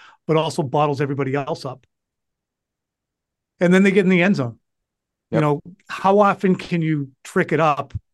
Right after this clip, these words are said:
Speaker 1: to run Ezekiel Elliott? Did he have thirty touches or twenty-nine the other day?
Speaker 2: It was, it
Speaker 1: It was
Speaker 2: was close
Speaker 1: twenty-nine.
Speaker 2: to thirty, yeah,
Speaker 1: It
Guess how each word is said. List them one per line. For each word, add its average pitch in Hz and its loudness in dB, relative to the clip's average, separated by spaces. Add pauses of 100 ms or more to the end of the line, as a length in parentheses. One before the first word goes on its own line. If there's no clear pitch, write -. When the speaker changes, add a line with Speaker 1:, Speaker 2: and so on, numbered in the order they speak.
(220)
Speaker 1:
to 160 -2
run 147 0 (120)
Ezekiel 143 -4
Elliott? 147 -4
Did 180 2
he 214 0
have 277 0
thirty 247 4
touches 220 0
or 131 -2
twenty-nine 151 0
the 123 -4
other 117 -8
day? 127 -14 (200)
Speaker 2:
It 123 2
was, 120 -2
it - -8
Speaker 1:
It 139 6
was 120 2
Speaker 2:
was - -6
close 135 2
Speaker 1:
twenty-nine. - -16
Speaker 2:
to 110 -4
thirty, 101 -4
yeah, 95 -4
Speaker 1:
It 98 -18